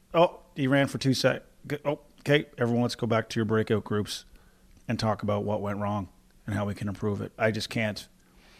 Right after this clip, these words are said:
I like sports with motion, constant motion, okay? Basketball, hockey, soccer, you know?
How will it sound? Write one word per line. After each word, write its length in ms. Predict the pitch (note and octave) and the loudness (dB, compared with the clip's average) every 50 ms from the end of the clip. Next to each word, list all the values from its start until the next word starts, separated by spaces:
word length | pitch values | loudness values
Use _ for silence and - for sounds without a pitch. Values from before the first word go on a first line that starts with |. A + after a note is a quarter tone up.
| - _ - - | -20 _ -2 2
I 60 | B2 | 4
like 140 | C3 D3+ - | 4 4 2
sports 360 | - - - D3 D3 - - | 0 0 2 2 2 2 0
with 120 | C3+ G2+ | 0 2
motion, 520 | A2+ A#2 A#2+ B2 B2 B2 - - A#2 G2+ - - - | 4 4 6 6 4 4 2 0 -2 -4 -6 -10 -12
constant 480 | - - - C3 C3 - - - C3+ G#2+ | -6 -2 0 0 0 0 0 -2 -2 0
motion, 400 | A#2 A2+ A2 G#2+ - - A2+ F#2+ - - _ - | 0 -2 -2 -2 -4 -6 -6 -10 -12 -14 _ -12
okay? 300 | G#2+ - A#2 C3+ D#3 - - - - - - - - _ _ _ _ _ _ | -4 0 0 0 0 -2 -10 -20 -20 -20 -20 -20 -20 _ _ _ _ _ _
Basketball, 840 | - C3+ B2+ B2+ B2 - - - G#2 - A2+ G#2+ G#2+ G2+ G2 - - _ - | 4 6 6 6 4 2 -2 -6 -6 -2 -2 -2 -2 -2 -8 -12 -16 _ -16
hockey, 640 | - - - C3 C3 B2 B2 - - B2+ A2+ G#2 | -12 0 2 2 2 2 0 -2 -6 -12 -12 -10
soccer, 760 | - - - - - C3+ A#2+ A#2+ A#2 A2 - - - - - - - | -10 -8 -6 -2 0 2 4 4 4 2 0 -6 -14 -14 -18 -18 -10
you 120 | - A2+ A2 | -8 -4 -2
know? 300 | A2 A#2 C3+ D3 D3 | 0 0 0 0 -2